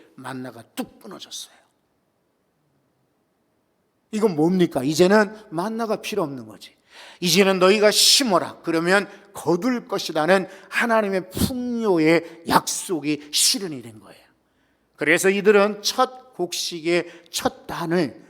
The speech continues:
그것도 많지도 않고 한 단입니다, 한 단을 제사장에 가져가는 거예요. 곧 이것은 하나님께 감사했다는 뜻이에요.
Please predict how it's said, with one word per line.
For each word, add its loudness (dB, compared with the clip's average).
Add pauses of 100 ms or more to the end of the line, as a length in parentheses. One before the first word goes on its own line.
(160)
그것도 -16
많지도 -18
않고 -20
한 -18
단입니다, -20 (560)
한 2
단을 4
제사장에 -2
가져가는 -6
거예요. -12 (500)
곧 0
이것은 -4 (180)
하나님께 -10
감사했다는 -8
뜻이에요. -18